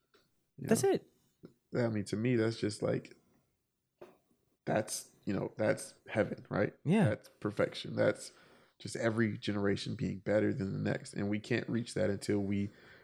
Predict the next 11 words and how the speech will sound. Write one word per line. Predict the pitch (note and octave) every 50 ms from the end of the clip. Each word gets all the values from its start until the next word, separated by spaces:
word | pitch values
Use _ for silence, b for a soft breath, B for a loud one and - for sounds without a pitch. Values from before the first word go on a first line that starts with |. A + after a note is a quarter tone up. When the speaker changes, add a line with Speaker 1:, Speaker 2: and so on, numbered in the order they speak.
| B B B
Speaker 1:
shake | - - - G#2 G2+ G2 -
off | F2+ F2 - - - - - - - - _ _ _ _ _ _ _ _ - - _ _ _ _
whatever | - G2 G2 G2 F#2+ F#2+ F#2+
it | F#2
is | F#2+ F#2+ F#2 F2+
that | F#2+ F#2+
we're | F#2+ F#2+ F#2+ F#2+
being, | F#2 F#2 - - G2 G2 G2 G2 G2 G2+ G2+ G#2 - - - - -
you | A2+ G#2 F#2+
know. | F#2+ F#2+ A#2 B2 - _ _ -
Speaker 2:
Yeah. | G#2+ G#2+ G#2+ G2 F2